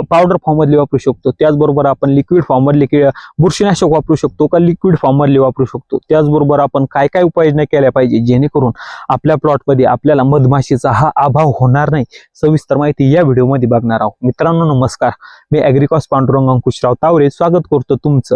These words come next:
आपल्या कृषी वेद्या चॅनलवरती. मित्रांनो, तुम्ही जर आतापर्यंत आपल्या चॅनलला सबस्क्राईब केलं नसेल तर चॅनलला सबस्क्राईब करून पेजला फॉलो करायला अजिबात विसरू नका. शेतकरी मित्रांनो, आता सध्या जी काही, अ, अ, टरबूज आहे, खरबूज आहे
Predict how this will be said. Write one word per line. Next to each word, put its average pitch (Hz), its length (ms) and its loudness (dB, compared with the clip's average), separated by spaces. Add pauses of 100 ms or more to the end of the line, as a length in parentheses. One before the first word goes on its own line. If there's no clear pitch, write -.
आपल्या 131 280 -2
कृषी - 280 -2
वेद्या 135 300 2
चॅनलवरती. 120 500 -2 (380)
मित्रांनो, 185 360 0
तुम्ही 165 240 0
जर 165 140 2
आतापर्यंत 160 520 -2
आपल्या 139 280 0
चॅनलला 147 360 0
सबस्क्राईब 139 520 -4
केलं 143 220 0
नसेल 143 300 -2
तर 139 120 0
चॅनलला 139 340 0
सबस्क्राईब 143 480 -2
करून 139 200 0
पेजला 127 240 2 (100)
फॉलो 143 200 0
करायला 160 320 0
अजिबात 127 360 0
विसरू - 280 -8
नका. 113 200 -6 (520)
शेतकरी 175 280 -2
मित्रांनो, 185 440 -2 (260)
आता 127 240 -2
सध्या 135 280 0
जी 135 160 0
काही, 160 260 2
अ, 131 360 0 (200)
अ, 127 160 2 (400)
टरबूज 156 340 2
आहे, 131 260 -4
खरबूज 151 380 0
आहे 117 160 0